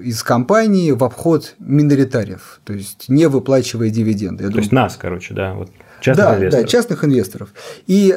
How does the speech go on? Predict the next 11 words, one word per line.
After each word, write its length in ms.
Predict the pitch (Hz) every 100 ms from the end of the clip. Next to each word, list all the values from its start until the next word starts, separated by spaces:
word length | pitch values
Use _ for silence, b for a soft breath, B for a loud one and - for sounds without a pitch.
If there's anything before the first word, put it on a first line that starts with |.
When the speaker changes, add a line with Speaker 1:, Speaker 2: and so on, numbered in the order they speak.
| 190
Speaker 1:
эти 200 | 220 196
события, 500 | 185 220 294 220 170
они 240 | 190 233
такие 280 | 196 170 190
точечные, 580 | 190 269 - - 123 120
они 180 | 143 160
разовые, 800 | 208 156 120 107 98 95 98 - b b
но 260 | 127 143 156
они 340 | 165 202 202
бросают 720 | 147 147 143 170 160 135 113
тень 640 | - 190 185 160 127 104